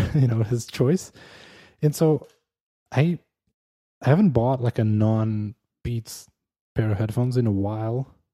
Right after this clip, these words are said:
like, in a long while. Um, so no, this is a whole new world.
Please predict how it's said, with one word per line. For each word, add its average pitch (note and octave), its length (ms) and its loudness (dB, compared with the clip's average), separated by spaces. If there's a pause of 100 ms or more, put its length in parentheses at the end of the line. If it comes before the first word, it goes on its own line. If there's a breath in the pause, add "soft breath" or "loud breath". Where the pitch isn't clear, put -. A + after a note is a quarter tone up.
(200)
like, B2 100 -4
in A2+ 60 0
a G2 80 -2
long G2+ 200 -2
while. F#2+ 300 -12 (480)
Um, G2+ 400 -4 (720)
so - 140 2
no, C3+ 120 2
this C#3+ 140 2
is A3 100 4
a D3+ 60 6
whole A#2+ 160 6
new G#2+ 140 4
world. G2+ 320 -2